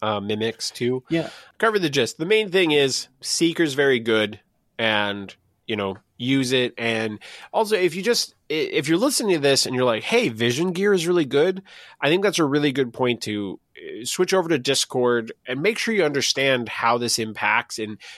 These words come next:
Speaker 1: start getting those pieces, save them, and then see what it does.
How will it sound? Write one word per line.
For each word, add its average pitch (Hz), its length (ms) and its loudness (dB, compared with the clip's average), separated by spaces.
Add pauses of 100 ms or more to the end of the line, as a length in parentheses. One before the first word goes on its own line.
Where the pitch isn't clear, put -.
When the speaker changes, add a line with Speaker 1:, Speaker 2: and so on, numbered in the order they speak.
Speaker 1:
start 139 320 0
getting 131 240 2
those 123 160 0
pieces, 117 460 -4
save 120 340 0
them, 110 320 0 (280)
and 117 300 0
then 110 400 -2
see - 420 -2
what 139 200 2
it 101 100 -4
does. 107 640 -2